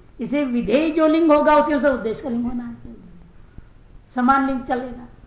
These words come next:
इसलिए वहां लिंग परामर्श अनुमान कह दिया। आगे तच्च धूमादि ज्ञानम, कि धूमादि ज्ञान विधेय है,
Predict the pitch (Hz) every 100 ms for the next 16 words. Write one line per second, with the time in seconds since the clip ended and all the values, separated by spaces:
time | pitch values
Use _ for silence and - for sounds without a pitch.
0 | - - - - - - 240 233 294 294
1 | 302 233 247 285 285 285 294 294 247 285
2 | 294 311 302 311 269 - 190 196 247 -
3 | - - - 214 247 285 - 277 262 -
4 | 330 359 - - - 175 208 214 214 208
5 | 175 196 196 214 196 190 - - - 233
6 | 220 262 294 302 311 320 320 320 311 302